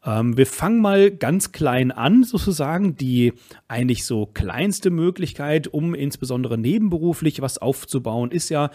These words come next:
das Thema Einzelunternehmen, aber eben dann als Kleinunternehmerregelung, wo ich ja bis,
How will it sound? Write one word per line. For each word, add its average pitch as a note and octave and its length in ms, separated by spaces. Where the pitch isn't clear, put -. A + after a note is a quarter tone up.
das - 180
Thema B2 440
Einzelunternehmen, C#3+ 880
aber C3+ 340
eben A#2+ 360
dann G#2+ 320
als A2 320
Kleinunternehmerregelung, C#3+ 1400
wo B2+ 180
ich C3+ 140
ja A2+ 320
bis, B2 300